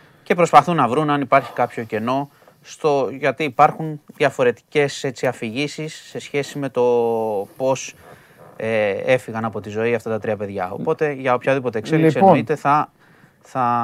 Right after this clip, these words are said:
Speaker 1: είμαστε εδώ.
Speaker 2: Έχουμε πάρα πολλές εκκρεμότητες. Μου έχεις, δηλαδή,
Speaker 1: Να σου πω και
Speaker 2: εκκρεμότητες
Speaker 1: κάτι
Speaker 2: την
Speaker 1: άλλο πριν.
Speaker 2: κοπέλα στη Θεσσαλονίκη.
Speaker 1: <clears throat> Να σου πω και κάτι άλλο πριν.
Speaker 2: Το Λιγνάδι, το Φιλιππίδι,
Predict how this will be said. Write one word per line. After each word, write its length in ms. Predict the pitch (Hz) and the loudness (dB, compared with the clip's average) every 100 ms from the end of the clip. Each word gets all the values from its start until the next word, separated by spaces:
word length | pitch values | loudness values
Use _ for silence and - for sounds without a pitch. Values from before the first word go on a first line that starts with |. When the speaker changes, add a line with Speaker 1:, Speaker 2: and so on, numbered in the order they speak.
| 113 113 113 | -2 -2 -4
Speaker 1:
είμαστε 320 | 120 113 - | -4 -8 -6
εδώ. 100 | 104 | 2
Speaker 2:
Έχουμε 360 | 190 220 240 214 | 4 6 4 4
πάρα 280 | - 226 214 | 6 6 6
πολλές 300 | 180 208 196 | 2 0 0
εκκρεμότητες. 760 | 196 160 175 165 - - - _ _ _ - - - | 2 4 4 2 -2 -20 -20 _ _ _ -20 -20 -8
Μου 140 | 143 180 | 0 4
έχεις, 320 | 214 208 - | 4 2 -8
δηλαδή, 320 | 143 160 170 | -2 2 4
Speaker 1:
Να 100 | 147 | 4
σου 80 | 156 | 4
πω 60 | 170 | 6
και 40 | |
Speaker 2:
εκκρεμότητες 240 | 180 143 135 | 6 8 8
Speaker 1:
κάτι 80 | 127 | 8
Speaker 2:
την 80 | |
Speaker 1:
άλλο 80 | 170 | 8
πριν. 120 | 170 | 6
Speaker 2:
κοπέλα 240 | 196 208 202 | 6 4 4
στη 100 | - | 2
Θεσσαλονίκη. 600 | 180 180 175 175 156 123 | 0 4 4 4 2 -2
Speaker 1:
<clears throat> 40 | 135 | -6
Να 60 | |
σου 100 | 127 | -4
πω 80 | 151 | -2
και 80 | 143 | 4
κάτι 180 | 143 139 | 4 6
άλλο 160 | 131 | 4
πριν. 200 | 123 113 | 2 2
Speaker 2:
Το 120 | 131 | 4
Λιγνάδι, 640 | 170 170 165 202 165 101 - | 6 6 4 2 2 -2 -8
το 120 | - | -8
Φιλιππίδι, 800 | 135 160 160 156 220 196 113 92 | -4 0 0 0 2 2 2 -4